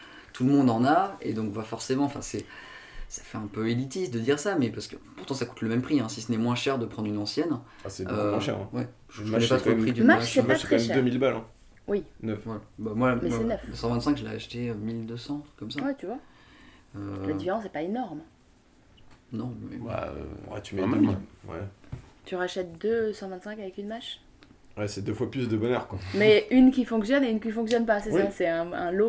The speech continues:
Speaker 3: quoi.
Speaker 1: Ouais, mais après,
Speaker 2: Ouais.
Speaker 1: c'est, c'est pas ça le, enfin, c'est pas là le problème, parce que je pense que Julien, il est pas f-, enfin, il est pas en colère, il est pas frustré pour autant.
Speaker 3: Est-ce que tu es
Speaker 1: Moi,
Speaker 3: en
Speaker 1: j'achète
Speaker 3: colère ?
Speaker 2: Bah, je ne suis pas en colère,
Speaker 3: Bon,
Speaker 2: je,
Speaker 3: ça va.
Speaker 2: je, je suis très heureux.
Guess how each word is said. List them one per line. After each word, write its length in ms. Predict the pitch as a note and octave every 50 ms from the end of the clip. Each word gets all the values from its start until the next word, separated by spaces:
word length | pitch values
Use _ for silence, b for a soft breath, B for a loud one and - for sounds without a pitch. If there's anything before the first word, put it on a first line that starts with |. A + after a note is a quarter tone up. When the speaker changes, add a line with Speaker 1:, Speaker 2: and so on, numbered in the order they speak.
| A3 -
Speaker 3:
quoi. 120 | - A3+
Speaker 1:
Ouais, 140 | C#3+ C#3+ F#3+
mais 60 | G#3
après, 180 | F#3+ - - G#3+
Speaker 2:
Ouais. 60 | -
Speaker 1:
c'est, 140 | - D#3+ C#3+
c'est 160 | C#3 - C#3+
pas 100 | B2+ C#3
ça 100 | C3+ D#3 D3
le, 60 | C#3+
enfin, 220 | - - C3 A#2+
c'est 180 | A2+ - B2+ A2+
pas 80 | B2
là 60 | B2+ B2+
le 60 | B2+
problème, 200 | - D3 C#3+ -
parce 100 | C3+ -
que 80 | - A#2+
je 60 | -
pense 160 | - B2 A#2+
que 100 | - A#2+
Julien, 300 | G#2+ G#2+ A2 A2 B2 C3+
il 120 | C3 A2+ G#2+
est 40 | G#2
pas 160 | - G#2+ G#2+
f-, 40 | - - - - - - - - -
enfin, 120 | G2+ G2+ - - -
il 80 | - -
est 40 |
pas 120 | - - -
en 160 | A2+ A2+ A2+
colère, 440 | A2+ - B2+ A#2 A2+ A#2+ C3+ D3+ D3
il 80 | A#2
est 40 | G#2+
pas 120 | - A2 G#2
frustré 400 | - - A#2 A2 - - - A2+
pour 220 | - - A2 G#2
autant. 320 | A2+ A2+ - - E4+ F4 - -
Speaker 3:
Est-ce 160 | - G#3+ - -
que 60 | C4+
tu 180 | - - -
es 20 | A3
Speaker 1:
Moi, 100 | - F#3+
Speaker 3:
en 20 |
Speaker 1:
j'achète 200 | G#3+ - A3+ G#3 F#3+
Speaker 3:
colère ? 220 | F#3+ F#3 F3 - B B B B B B B B B - - _
Speaker 2:
Bah, 140 | - G#2+ A2
je 100 | G#2+ B2+
ne 40 | C3+
suis 120 | B2 - D#3
pas 80 | F#3
en 60 | F3 B2
colère, 240 | - C3 A#2 G3+
Speaker 3:
Bon, 120 | F#3+ F#3 -
Speaker 2:
je, 80 | - -
Speaker 3:
ça 80 | G#3+
va. 100 | F#3+ D#3+ C#3+
Speaker 2:
je, 200 | - - - -
je 60 | -
suis 100 | - -
très 160 | - - A#2+
heureux. 200 | A2+ G#2 G#2 G#2